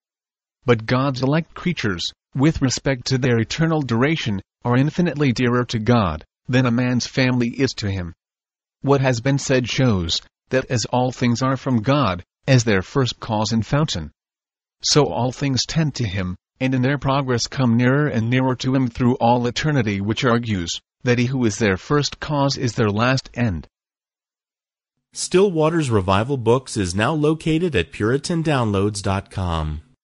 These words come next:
Speaker 2: It's your worldwide online Reformation home for the very best in free and discounted classic and contemporary, Puritan and Reformed books, M P threes, and videos.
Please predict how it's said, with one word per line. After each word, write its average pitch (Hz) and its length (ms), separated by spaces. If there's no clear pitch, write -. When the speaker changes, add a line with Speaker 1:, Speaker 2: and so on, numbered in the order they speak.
Speaker 2:
It's 120 200
your 101 120
worldwide 143 840
online 156 520
Reformation 143 680
home 120 500
for - 160
the 98 140
very 143 360
best 123 440
in 87 120
free 147 500
and 92 160
discounted 117 760
classic 127 560
and 110 140
contemporary, 117 960
Puritan 170 520
and 101 140
Reformed 101 640
books, - 480
M 127 160
P 180 200
threes, 160 480
and 139 180
videos. 85 680